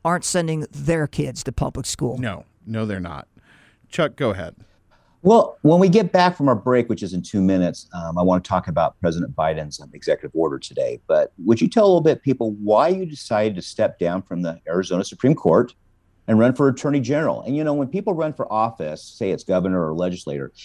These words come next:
Speaker 3: they generally could do things that make people happy. It seems like as Attorney General, <laughs> all you're doing is bringing the hammer down on something, right? You're enforcing the law. So why did you decide to step down from a very prestigious role, a very important one, to run for A G and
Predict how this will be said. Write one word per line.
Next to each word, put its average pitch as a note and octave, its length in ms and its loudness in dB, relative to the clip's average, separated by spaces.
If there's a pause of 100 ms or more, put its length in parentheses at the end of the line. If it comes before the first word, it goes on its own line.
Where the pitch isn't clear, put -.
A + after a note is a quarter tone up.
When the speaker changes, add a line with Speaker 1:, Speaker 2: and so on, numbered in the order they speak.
(300)
Speaker 3:
they F#3 140 4
generally A3 320 6
could A#2 160 4
do C#3+ 180 6
things A2 280 4
that G2+ 80 2
make G#2 220 2
people - 220 2
happy. C3+ 460 0
It - 80 -4
seems D#3 280 -4
like A2+ 220 0
as F#2 220 -2
Attorney A2+ 340 -2
General, G#2+ 380 0 (180)
<laughs> - 160 -12
all F#3+ 180 0
you're D3+ 120 2
doing B2 340 0
is F#2+ 100 -4
bringing A2+ 280 -4
the F#2 80 -10
hammer A2 300 -6
down D#2+ 260 -10
on D2+ 100 -10
something, C#2 400 -6
right? F2 260 4
You're G2 140 4
enforcing F#2+ 460 2
the F#2+ 80 -6
law. F2+ 320 2 (320)
So D#3 160 4
why D3+ 260 4
did A3+ 100 0
you G#3+ 100 -2
decide D#3+ 340 0
to C#3 60 -4
step C#3 260 -2
down G#2 180 -2
from B2 120 -4
a - 20 -6
very A2 180 0
prestigious C3 560 -8
role, G2 460 -2
a - 20 -14
very A2+ 180 -2
important G#2+ 440 -6
one, E2+ 300 -16
to G#2+ 100 -6
run G#2 160 0
for - 160 -6
A A#2 160 2
G G2+ 340 -4
and F#2 160 -6